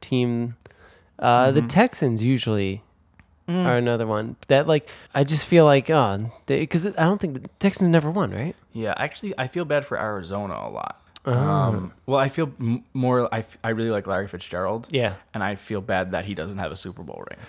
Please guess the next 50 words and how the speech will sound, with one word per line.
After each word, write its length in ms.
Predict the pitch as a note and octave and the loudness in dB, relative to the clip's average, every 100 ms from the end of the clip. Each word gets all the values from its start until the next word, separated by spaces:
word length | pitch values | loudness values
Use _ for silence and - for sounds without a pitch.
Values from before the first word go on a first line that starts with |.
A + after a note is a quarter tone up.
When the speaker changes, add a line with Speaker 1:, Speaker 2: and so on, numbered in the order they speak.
| - _ | -20 _
Speaker 1:
Okay, 360 | C3+ D3 F3 A2 | 4 4 4 2
yeah. 160 | A2 G#2+ | 2 4
Speaker 2:
That, 200 | B2+ C3 | 4 6
like, 120 | B2+ | 4
makes 220 | B2 A2 | 2 2
me 80 | A#2 | 0
upset 280 | G#2+ A2+ G2 | 0 -2 -2
'cause 100 | A2+ | -4
I 80 | |
feel 160 | G2+ G#2 | -2 -4
like 80 | G2 | -4
he, 240 | A2+ G#2 - | -6 -6 -8
if 200 | A2 A2 | -4 -2
anyone 260 | A2 A2 | 0 0
deserves 320 | G2+ F#2+ F#2+ | -2 -4 -6
a 60 | G2 | -6
Super 280 | - E2+ F#2+ | -10 -8 -6
Bowl 160 | D2+ | -6
ring, 320 | D#2 D2 D#2 - | -4 -6 -8 -12
it's 180 | F2+ F#2 | -14 -8
Larry 220 | E2 F#2+ | -8 -8
Fitzgerald. 600 | - - F2 D2 - - _ _ - | -14 -12 -8 -8 -12 -20 _ _ 2
Speaker 1:
There 100 | D#3 | 4
Speaker 2:
And 60 | |
Speaker 1:
was 80 | G3 | 6
Speaker 2:
he's 100 | C3 | 2
come 220 | - C#3 | 2 0
close. 500 | A2 B2 A2 G2+ - | 0 0 0 0 -6
Speaker 1:
Yeah, 440 | B2 C#3+ F3+ A#2 F2 | 4 8 8 4 2
definitely. 460 | A#2+ C3 A2 G2 - - | 4 4 2 -4 -6 4
There 100 | D3+ | 6
was 100 | E3+ | 8
that 140 | F3 | 6
year 280 | B2 D#3 F#3 | 6 4 4
where, 420 | F#3 F3+ D3+ D3 | 4 4 6 6
um, 520 | C#3 B2+ B2 A#2+ A#2+ A#2 _ _ - - | 6 6 6 2 -2 -4 _ _ -18 -2
the 140 | B2 | 0
Raiders 440 | A2 C3+ E3 C#3 G2+ | 4 6 6 6 4
were 60 | |
doing 300 | A2 G#2 G2+ | -2 -2 -4
really 260 | F#2+ G2 G2 | -4 -6 -6
well, 300 | C#2+ A1 - _ _ _ _ _ - | -10 -12 -14 _ _ _ _ _ 0
Speaker 2:
Mm-hmm. 40 | |
Speaker 1:
and, 420 | G#2+ G#2 G#2+ G2+ | 0 2 -2 0
uh, 400 | G#2+ G#2 G2+ G2+ F#2+ _ _ _ _ - | 0 2 0 -2 -6 _ _ _ _ -8
Speaker 2:
What 160 | B2 | -4
year 100 | B2 | -4
was 140 | B2 G#2+ | -4 -6
that? 240 | D2+ - _ _ - | -8 -10 _ _ -8
Speaker 1:
uh, 800 | - D3 C#3+ D3 D3 D3 C#3+ C#3 | -2 0 0 -2 -2 -2 -4 -4